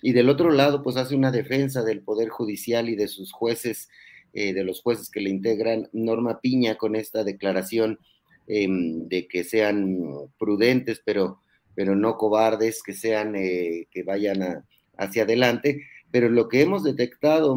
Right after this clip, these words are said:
de, claramente es que todos estos amparos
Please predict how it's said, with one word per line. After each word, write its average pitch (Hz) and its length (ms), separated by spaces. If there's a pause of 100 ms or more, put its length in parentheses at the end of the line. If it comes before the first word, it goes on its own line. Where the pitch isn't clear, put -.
(140)
de, 104 800
claramente 131 560
es 139 120
que 139 120
todos 190 320
estos 165 340
amparos 123 680